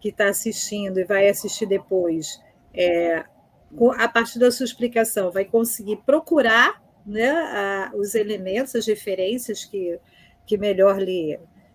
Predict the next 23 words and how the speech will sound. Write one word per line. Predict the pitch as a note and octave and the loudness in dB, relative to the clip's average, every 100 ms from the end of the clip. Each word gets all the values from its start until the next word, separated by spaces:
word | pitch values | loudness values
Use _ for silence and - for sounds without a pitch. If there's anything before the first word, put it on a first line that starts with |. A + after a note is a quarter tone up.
| - | -14
satisfizer | - F3 - - A3+ F#3+ G3+ G#3+ B3+ E4 | -4 -4 -4 -4 -4 2 4 6 6 2
e | F#4+ | 0
começar | - F#4+ A4 G#4 D#4 C4 D4 E4+ - | 0 0 0 0 2 4 4 2 0
a | D#4 | -4
cair | E4 D#4+ C#4 | -2 0 0
no | D4+ D#4+ | -2 0
mundo | B3+ C4 C#4 C#4 D#4 D#4 _ _ _ F#3+ | 2 2 0 0 -2 -4 _ _ _ 2
das | G#3+ A3 | 2 2
medievalidades, | A3+ A3+ B3 A3+ A#3+ B3 F#3+ F#3 G#3+ A#3 G#3+ | 0 2 2 4 0 0 -2 2 2 2 -4
do | F#3+ | -10
medievalismo, | G3+ G3 F#3+ G#3 G3+ F3 E3+ G3+ A#3+ B3 G#3+ F#3+ | -6 -6 -4 -2 -2 -4 -6 -8 -4 -4 -4 -6
dos | F3+ F#3 F#3 | -8 -8 -2
neomedievalismos, | F#3 F#3+ G3 F3 F3+ F3 D3 C#3+ G3+ B3 A#3+ G#3 E3+ F3 F#3 | 0 0 -4 -6 -6 -6 -8 -8 -6 -4 -4 -6 -8 -12 -12
enfim, | G3+ - D#3+ - _ | -14 -14 -16 -16 _
né? | D#3+ F#3 G#3+ _ _ _ - | -8 -6 -8 _ _ _ -6
Porque | F#3+ - G3+ | -6 0 4
é | G3 G3+ | 4 4
um | A#3+ | 0
campo | A3 A3 B3 | 0 0 0
de | A3+ | 0
pesquisa | A#3 A3 - A3 A3+ | 0 0 -2 0 0
bastante | A#3 A#3 - G#3+ A3 A#3+ - C4+ | 2 0 -2 -2 0 0 -2 -4
interessante. | B3+ C4 C4+ D4+ D4 E3+ D3 D3 - | -2 2 2 2 -2 -8 -10 -12 -16